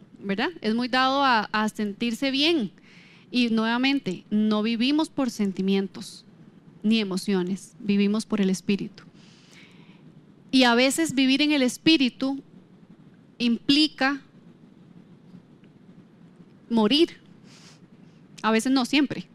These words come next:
Vivir en el Espíritu implica morir, pero a veces nosotros, hay una lucha interna, ¿verdad? De, "Señor, pero es que yo siempre he sido así".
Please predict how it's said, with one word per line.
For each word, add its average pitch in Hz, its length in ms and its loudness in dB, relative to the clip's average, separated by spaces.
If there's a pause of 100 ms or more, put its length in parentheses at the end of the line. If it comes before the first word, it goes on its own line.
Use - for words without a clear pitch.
Vivir 214 240 2
en 240 60 -2
el 247 100 0
Espíritu 233 500 -2
implica 208 340 -2
morir, 233 320 0
pero 220 280 0 (1700)
a 240 140 2
veces 254 280 2
nosotros, 285 640 -2 (920)
hay 254 160 0
una 294 140 4
lucha 320 380 4
interna, 196 480 -4 (480)
¿verdad? 214 440 -4
De, 226 280 -6 (220)
"Señor, 277 340 -2
pero 262 120 -2
es - 80 -6
que 285 80 -6
yo 311 100 0
siempre 320 320 -2
he 320 60 -2
sido 311 180 -2
así". 330 360 -2